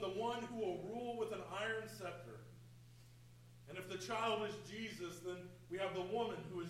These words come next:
Mary. And we see here at the birth of the child, Satan is working to kill him. He would work against him his whole life, but at his birth we know he worked against him through the person of Herod. When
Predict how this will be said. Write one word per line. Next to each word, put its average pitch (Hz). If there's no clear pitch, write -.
Mary. 190
And 196
we 208
see 277
here 240
at 190
the -
birth 247
of 226
the 208
child, 175
Satan 233
is -
working 240
to 226
kill 170
him. -
He 196
would 208
work 240
against 226
him 226
his 196
whole 208
life, 208
but 196
at 214
his 220
birth 262
we 226
know 226
he 220
worked 247
against 220
him 220
through 208
the 185
person 233
of 196
Herod. 160
When 160